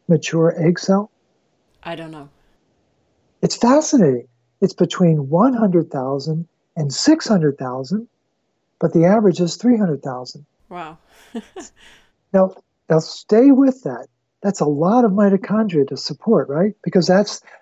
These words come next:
Speaker 1: that's the very origin of life, right? It's, and, and what Doctor McHargue wrote in nineteen twenty-five is that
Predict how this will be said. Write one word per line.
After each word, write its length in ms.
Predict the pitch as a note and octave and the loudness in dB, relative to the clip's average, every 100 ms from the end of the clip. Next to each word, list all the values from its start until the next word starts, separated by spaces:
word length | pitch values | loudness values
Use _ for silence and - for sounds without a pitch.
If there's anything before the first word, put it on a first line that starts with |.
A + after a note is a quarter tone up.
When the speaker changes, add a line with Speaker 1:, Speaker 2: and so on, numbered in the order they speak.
| - | -4
Speaker 1:
that's 240 | F#3+ - | -4 -2
the 100 | G3 | -2
very 240 | F3 F#3 F#3 | 2 4 2
origin 520 | F3+ F3+ F3 E3+ F3 | 2 4 4 2 0
of 140 | D#3+ | 0
life, 440 | G3+ A#3+ - _ _ _ _ _ _ | 0 0 -2 _ _ _ _ _ _
right? 300 | C3+ F3+ C4+ C4+ _ _ _ _ | -2 0 0 -2 _ _ _ _
It's, 200 | G3 F#3+ - _ _ - | -4 -4 -8 _ _ -2
and, 200 | G#3 G3+ - | 0 0 0
and 160 | F#3+ | 2
what 240 | F3+ F3 - _ _ | 4 2 0 _ _
Doctor 360 | F3+ G3 - F#3 | -4 -2 -2 -2
McHargue 640 | D#3+ - E3+ E3 F3+ D#3+ | -4 -6 -4 0 0 0
wrote 260 | F3 D#3+ E3+ | 0 0 0
in 120 | E3 | -4
nineteen 420 | C#3+ E3 - F#3+ | -6 -6 -4 -4
twenty-five 680 | E3 E3+ D#3+ D#3+ F#3 G3 F3 | -4 -4 -4 -4 -2 0 2
is 140 | D3 C3+ | 0 0
that 140 | D3+ | -4